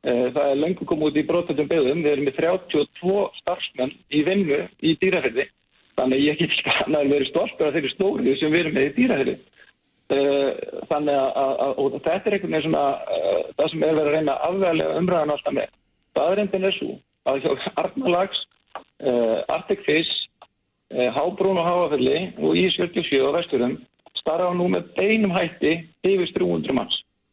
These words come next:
Þegar ég kem hingað vestur árið tvö þúsund og tíu, þá er fólk hérna bara í, í vistaböndum, getur ekki selt húsin sín hérna.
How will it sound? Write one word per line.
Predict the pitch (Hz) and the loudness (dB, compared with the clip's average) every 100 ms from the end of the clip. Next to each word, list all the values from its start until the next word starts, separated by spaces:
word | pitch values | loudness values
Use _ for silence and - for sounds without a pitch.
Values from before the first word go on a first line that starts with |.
| _ _ _ _ _ - | _ _ _ _ _ 0
Þegar | 135 | 2
ég | 156 180 | 2 2
kem | 196 190 | 0 0
hingað | 180 180 | 2 0
vestur | 190 180 | 0 0
árið | 175 175 | 0 -2
tvö | - 185 | 0 2
þúsund | 196 202 | 2 -2
og | 196 | -2
tíu, | 190 127 127 - _ _ _ _ _ - | 0 2 0 -4 _ _ _ _ _ -4
þá | 147 | 0
er | 151 160 | 0 0
fólk | 175 185 | -2 0
hérna | - 185 175 139 | -2 0 0 0
bara | 160 160 | 0 0
í, | 160 175 180 | 2 2 4
í | 170 170 | 4 4
vistaböndum, | 156 190 - - 202 190 123 127 139 | 2 2 0 -2 -4 -4 -4 -4 -2
getur | - 160 165 | 0 0 0
ekki | 160 | -2
selt | 175 196 - | -2 -2 2
húsin | 202 190 151 | 2 2 2
sín | 131 | 2
hérna. | 120 113 104 | 2 2 -2